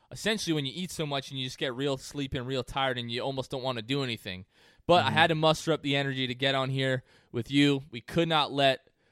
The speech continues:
Speaker 1: the fans of the Dinwiddie Cup down. People want basketball. We're bringing them basketball. Luke, tell me, tell me what was on your plate tonight at Easter dinner.
Speaker 2: Oh, man. Um, first, shout out to my wife.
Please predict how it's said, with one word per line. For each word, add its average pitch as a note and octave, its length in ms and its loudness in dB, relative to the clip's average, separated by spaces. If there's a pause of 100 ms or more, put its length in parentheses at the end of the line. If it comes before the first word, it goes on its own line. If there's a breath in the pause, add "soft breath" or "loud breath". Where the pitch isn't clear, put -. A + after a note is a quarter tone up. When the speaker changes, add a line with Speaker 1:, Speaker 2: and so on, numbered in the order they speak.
(240)
Speaker 1:
the B2 120 -2
fans D3+ 540 0
of B2 180 -6
the B2+ 80 -6
Dinwiddie D3 420 -4
Cup - 320 -6
down. C3 300 0
People C#3+ 260 -6
want C#3+ 240 -2
basketball. D3 760 0 (400 soft breath)
We're B2 100 -6
bringing D3+ 400 0
them B2+ 140 -2
basketball. C3 640 2
Luke, C#3 320 0 (260 soft breath)
tell A3 220 4
me, C4 180 -2
tell G#3+ 160 0
me B3+ 100 0
what A#3 140 0
was F3+ 160 -2
on F#3 140 -2
your D#3+ 100 0
plate D3+ 320 -2
tonight B2 300 -4
at G#2+ 80 -4
Easter B2+ 320 -10
dinner. G#2+ 260 -6 (580)
Speaker 2:
Oh, D3 200 6
man. A2 580 0
Um, A#2 460 4
first, D#3 260 0
shout C3+ 220 4
out G#2 80 -6
to A#2 80 -12
my G2+ 100 -4
wife. G2+ 480 0